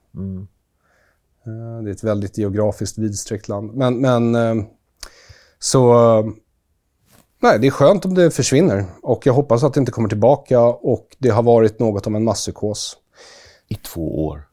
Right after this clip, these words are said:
Speaker 2: Två och ett halvt. Jag sa ju det. Jag gjorde ett avsnitt om covid precis när det bröt ut.
Speaker 1: Ja,
Speaker 2: Där
Speaker 1: jag
Speaker 2: jag
Speaker 1: minns det, faktiskt.
Speaker 2: Ja. Ja, okej.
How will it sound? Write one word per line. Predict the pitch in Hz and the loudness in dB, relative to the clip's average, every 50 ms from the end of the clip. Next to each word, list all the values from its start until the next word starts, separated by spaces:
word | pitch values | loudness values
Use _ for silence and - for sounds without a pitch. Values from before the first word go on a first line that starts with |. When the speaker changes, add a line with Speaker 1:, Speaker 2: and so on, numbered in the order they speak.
| _ _ _ _ _ - - | _ _ _ _ _ -14 0
Speaker 2:
Två | - 139 | 0 0
och | - | 4
ett | 120 | 4
halvt. | 131 123 120 110 - - - - | 4 4 4 0 -6 -12 -6 0
Jag | 135 135 147 156 | 4 4 4 4
sa | - - 127 143 185 196 | 4 4 6 6 8 8
ju | 185 180 | 6 4
det. | 151 120 113 113 113 117 110 - | 4 4 4 4 4 4 2 2
Jag | - 139 147 | 2 4 6
gjorde | 170 170 151 147 160 | 6 6 6 4 4
ett | 165 170 156 - - _ 160 | 4 2 -2 -2 2 _ 4
avsnitt | 123 107 95 - - 123 104 - - | 4 4 2 -2 -6 -6 -6 -4 -6
om | 107 104 | -8 -4
covid | - 123 113 101 110 107 101 | -2 -2 -2 0 -2 -4 -4
precis | - - - 117 104 107 | -8 -6 -4 -4 -4 -2
när | 117 113 | -4 -4
det | 104 | -2
bröt | 101 113 107 - - | 0 -2 -2 0 0
ut. | 151 104 101 - - - | 0 0 0 -4 -8 -4
Speaker 1:
Ja, | - | 0
Speaker 2:
Där | 98 117 | 4 4
Speaker 1:
jag | 117 | 4
Speaker 2:
jag | 117 | 4
Speaker 1:
minns | 110 110 - | 4 0 -2
det, | 87 78 78 78 - | -6 -8 -8 -8 -8
faktiskt. | - 90 123 127 139 139 135 - - | -4 0 2 2 2 0 -2 -8 -18
Speaker 2:
Ja. | - _ _ _ _ _ _ _ _ _ | -20 _ _ _ _ _ _ _ _ _
Ja, | - 147 196 202 185 | 2 4 4 6 4
okej. | 196 - - 107 104 113 | 2 2 2 0 0 -2